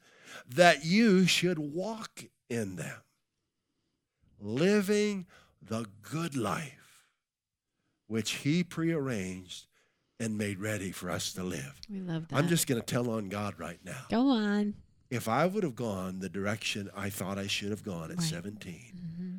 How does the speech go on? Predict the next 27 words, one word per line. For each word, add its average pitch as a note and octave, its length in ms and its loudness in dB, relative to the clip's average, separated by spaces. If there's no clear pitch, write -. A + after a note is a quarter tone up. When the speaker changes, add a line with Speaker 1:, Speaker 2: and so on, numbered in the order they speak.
Speaker 1:
I F2+ 80 -6
wouldn't G#2 260 -6
have C3 100 -2
made F2 220 -6
it F2 120 -10
to F2 80 -14
twenty-one. E2+ 560 -12
Speaker 2:
<laughs> G#3 500 -18
Speaker 1:
If F#2+ 180 -8
I F#2 140 -2
would C#3+ 160 0
have D3 100 -4
gone F#2+ 320 -6
the F2 80 -8
direction F2 440 -8
I D#2+ 100 -10
should - 220 -8
have A#2 120 -8
gone, D#2+ 220 -8
I E2 100 -10
never E2+ 280 -10
would G#2 200 -8
have A2+ 100 -6
met A2+ 240 -10
this G2 220 -6
amazing F#2+ 600 -6
woman. E2 420 -10